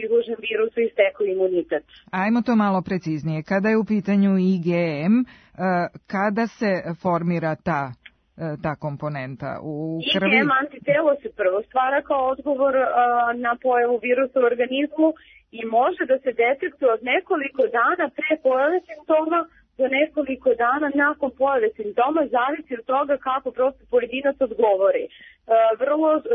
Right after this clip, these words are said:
Speaker 1: vrlo je šarenolik način na koji ljudi odgovore na ovaj virus što se, e, imunoloških parametara tiče, ali najsigurnije je da se I G M klasa antitela određuje nekoliko dana nakon pojave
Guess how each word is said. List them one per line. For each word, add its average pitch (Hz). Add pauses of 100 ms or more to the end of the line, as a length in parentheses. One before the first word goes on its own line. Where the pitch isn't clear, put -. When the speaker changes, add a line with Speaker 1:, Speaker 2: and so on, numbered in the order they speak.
(120)
Speaker 1:
vrlo 339
je 302
šarenolik 269 (120)
način 277
na 247
koji 262
ljudi 285 (100)
odgovore 233
na 208
ovaj 214
virus 220
što 208
se, 208
e, 196 (680)
imunoloških 240
parametara 196 (100)
tiče, - (200)
ali 233
najsigurnije 277
je 233
da 226
se -
I -
G - (180)
M 277
klasa 262 (120)
antitela 269 (380)
određuje 247 (500)
nekoliko 247
dana 240
nakon 240
pojave 190